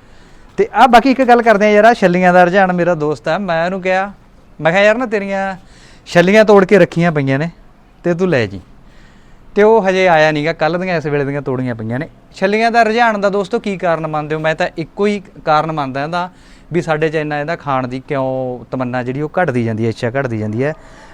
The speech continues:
ਮੈਂ ਮੰਨਦਾ ਵੀ ਸਾਨੂੰ ਪੌਪਕਾਰਨ ਦਾ ਪਤਾ ਲੱਗ ਗਿਆ, ਅਸੀਂ ਛੱਲੀਆਂ ਛੱਡ ਗਏ, ਪੌਪਕਾਰਨਾਂ ਦੇ ਉੱਤੇ ਹੋ ਗਏ।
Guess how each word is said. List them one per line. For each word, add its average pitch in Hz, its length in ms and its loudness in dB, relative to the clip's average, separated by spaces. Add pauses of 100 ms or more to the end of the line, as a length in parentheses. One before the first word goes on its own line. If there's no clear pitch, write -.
(120)
ਮੈਂ 165 140 4
ਮੰਨਦਾ 175 300 0
ਵੀ 180 80 -4
ਸਾਨੂੰ 175 260 -8
ਪੌਪਕਾਰਨ 151 600 -4
ਦਾ 175 80 -4
ਪਤਾ 135 220 -6
ਲੱਗ 92 180 -8
ਗਿਆ, - 140 -20 (560)
ਅਸੀਂ 156 160 -8
ਛੱਲੀਆਂ 131 360 -6
ਛੱਡ 110 240 -10
ਗਏ, 110 160 -14 (880)
ਪੌਪਕਾਰਨਾਂ 135 600 -4
ਦੇ 139 80 -10
ਉੱਤੇ 117 200 -12
ਹੋ 101 140 -12
ਗਏ। 90 140 -18